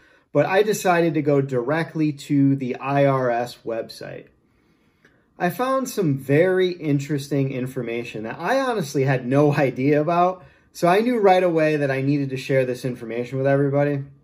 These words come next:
So number one, the first thing you should know is that the I R S considers crypto a property,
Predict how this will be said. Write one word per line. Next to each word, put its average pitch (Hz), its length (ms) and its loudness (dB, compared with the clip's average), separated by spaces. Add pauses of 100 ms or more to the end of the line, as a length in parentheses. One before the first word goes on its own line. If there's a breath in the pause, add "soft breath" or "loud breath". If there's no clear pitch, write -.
(640)
So - 140 -6
number 220 320 4
one, 131 460 0 (420 soft breath)
the 131 80 -4
first 269 420 0
thing 202 320 2
you 151 200 0
should 143 260 -4
know 131 600 -2 (340 soft breath)
is 143 220 0
that 151 200 2
the 139 140 0
I 190 220 2
R 220 180 4
S 160 400 0 (200 soft breath)
considers 160 560 0
crypto 185 800 0
a 131 200 -2
property, 196 840 -6